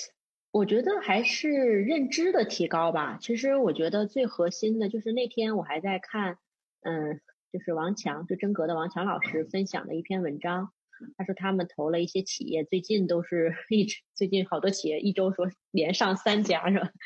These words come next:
敲钟敲了三家。他说他们，但是他投的这些企业很多是，就是，就为什么他今年是收获年，是因为他们这个，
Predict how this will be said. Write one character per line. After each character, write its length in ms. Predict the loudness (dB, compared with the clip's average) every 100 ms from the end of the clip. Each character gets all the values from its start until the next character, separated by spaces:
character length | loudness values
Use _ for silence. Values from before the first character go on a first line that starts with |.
| -10 -10 -10 -4
敲 160 | -2
钟 160 | 2 0
敲 160 | 0 0
了 80 | 0
三 160 | -2 -2
家。 100 | 0
他 100 | 0
说 80 | 0
他 180 | 0 0
们， 100 | 0
但 140 | 0
是 100 | 0
他 80 | -2
投 220 | -2 0
的 100 | 0
这 80 | 0
些 140 | -2
企 200 | -4 -6
业 140 | -2 -2
很 160 | -2
多 120 | -4
是， 280 | 0 0 -2 _ _ -20 -20 _ -8
就 80 |
是， 380 | -2 0 0 -2 _ _ -4
就 80 | 2
为 140 | 2
什 100 | 2
么 80 | 0
他 140 | 0
今 180 | 0 2
年 160 | 2 0
是 140 | -2
收 240 | 0 0
获 180 | 2 0
年， 300 | 0 -2 -6
是 100 | 0
因 120 | 2
为 180 | 2 0
他 160 | 0 0
们 80 | 2
这 100 | 2
个， 160 | 0